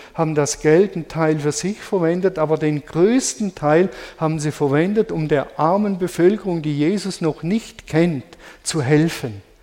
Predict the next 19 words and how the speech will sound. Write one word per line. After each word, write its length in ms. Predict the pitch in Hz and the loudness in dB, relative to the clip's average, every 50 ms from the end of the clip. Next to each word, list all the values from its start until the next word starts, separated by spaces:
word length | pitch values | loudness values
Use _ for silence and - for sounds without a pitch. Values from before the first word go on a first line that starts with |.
| _ _ _ _ _ _ - | _ _ _ _ _ _ -10
sie 320 | - - 170 175 170 - | -6 -4 -4 -4 -6 -6
zu 240 | - - - 170 160 | -8 -6 -6 -4 -4
retten 540 | 143 139 156 160 165 165 - 151 127 107 - _ _ _ _ _ _ _ _ | -4 -2 -2 -2 -2 -4 -6 -8 -8 -8 -10 _ _ _ _ _ _ _ _
vor 180 | - - 143 139 | -8 -4 -2 -2
dem 140 | 147 127 | 0 0
Hungertod 680 | 143 175 180 175 180 180 - - - 143 135 127 127 135 | 0 0 0 0 -2 -2 -4 -6 -4 -2 -2 -2 0 -2
und 160 | 139 131 - | -4 -4 -4
anderen 540 | - 151 143 147 147 139 139 127 127 123 120 | -6 -4 -4 -4 -4 -4 -6 -6 -6 -6 -6
Dingen. 360 | 135 123 110 104 107 104 101 _ _ _ _ _ - - - - - - | -6 -8 -8 -8 -10 -12 -14 _ _ _ _ _ -20 -20 -18 -18 -10 -6
Und 160 | - 156 139 196 | -4 -4 -2 -2
die 100 | 208 - | -2 -2
schreiben 400 | - - 165 160 170 185 196 185 | 0 2 2 4 4 4 2 2
mir 160 | 190 185 180 | 2 2 2
jetzt 320 | 175 180 180 - - - | 2 0 0 -2 -6 -6
zurück, 300 | - 170 156 165 190 180 - | -6 -2 -2 -2 -2 -2 -4
„Stell 400 | - - - 175 175 208 220 208 | -8 -4 0 2 2 2 2 2
dir 160 | 202 196 175 | 2 0 0
vor, 400 | - - 156 151 156 185 - - | 0 -2 -4 -2 -2 -2 -4 -4
Thomas, 540 | - 185 180 180 180 170 165 156 - - | -4 -2 -2 0 0 0 -2 -2 -4 -8